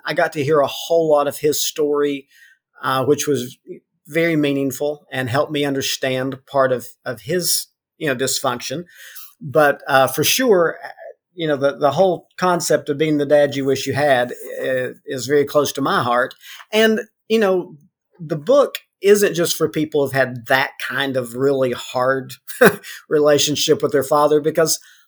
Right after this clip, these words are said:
almost anyone, no matter how wonderful your father is, you, you're like, "I, I wish he had been a little more this," you know? And so it, it's for people with great dads and for people who have had really, you know, bad father experiences. Both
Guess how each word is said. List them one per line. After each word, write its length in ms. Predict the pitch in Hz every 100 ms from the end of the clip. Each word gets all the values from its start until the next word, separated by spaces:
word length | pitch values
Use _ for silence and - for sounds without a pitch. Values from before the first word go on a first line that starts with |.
| _ -
almost 480 | 214 269 254 202 -
anyone, 440 | 180 208 175 151
no 100 | 170
matter 160 | 196 165
how 300 | 120 170 160
wonderful 560 | 135 147 160 156 156
your 120 | 135 120
father 460 | 123 123 135 147
is, 400 | 151 156 160 - _ _ _ _
you, 140 | 185 196
you're 220 | 196 185
like, 180 | 175 170
"I, 160 | 202 220 -
I 140 | 196 220
wish 260 | 269 -
he 100 | 214
had 220 | 165 143
been 120 | 156 151
a 80 |
little 240 | 139 160 151
more 220 | 143 131
this," 460 | 113 117 - - -
you 100 | 175
know? 260 | 170 160 175
And 120 | 156
so 180 | 220 208
it, 120 | 208 202
it's 180 | 196
for 160 | - 214
people 340 | 214 269 226
with 180 | 165 113
great 440 | 113 131 156 175 - -
dads 500 | 175 180 180 185 - - - - _ -
and 240 | 170 180
for 160 | 202 196
people 380 | 196 202 202
who 80 | 180
have 160 | 185 156
had 200 | 165 156
really, 360 | 151 170 175 - -
you 120 | 165
know, 120 | 151 131
bad 380 | 127 147 147
father 360 | - 143 143 135
experiences. 800 | 127 - 135 131 120 120 110 - _ 120
Both 300 | 143 143